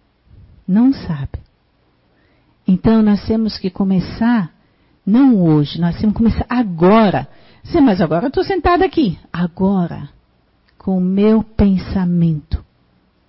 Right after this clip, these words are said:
Não crie coisas ruins. Não julgue. Comece com o pensamento. Comece já.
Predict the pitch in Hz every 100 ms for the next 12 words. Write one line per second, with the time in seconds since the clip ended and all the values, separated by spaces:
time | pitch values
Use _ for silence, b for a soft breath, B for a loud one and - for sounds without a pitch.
0 | _ _ _ _ 196 214 233 - 226 220
1 | 220 208 - 202 190 196 180 - 202 208
2 | 202 175 - - b b - 220 233 220
3 | 185 196 233 240 220 180 151 b b b
4 | b - 240 240 254 269 - - - 226
5 | 214 - 202 - 202 190 175 - 220 220
6 | 226 - 202 170 156 170